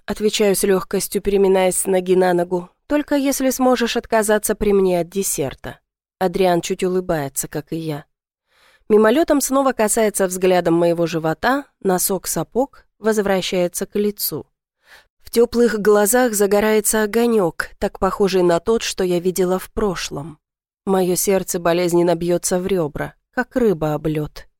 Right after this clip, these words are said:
Черт! "Может, не стоило соглашаться?" Склонив голову, Макрис протяжно отвечает.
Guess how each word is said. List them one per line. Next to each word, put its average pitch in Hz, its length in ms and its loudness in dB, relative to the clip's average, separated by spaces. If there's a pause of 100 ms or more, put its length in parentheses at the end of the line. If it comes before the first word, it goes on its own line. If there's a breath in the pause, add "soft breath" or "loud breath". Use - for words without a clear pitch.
(200)
Черт! - 760 -4 (1200)
"Может, 247 360 2
не 247 140 4
стоило 254 440 2
соглашаться?" 175 880 -2 (380)
Склонив 214 540 2
голову, 254 360 2
Макрис 220 460 0
протяжно 175 580 -2
отвечает. 170 640 -8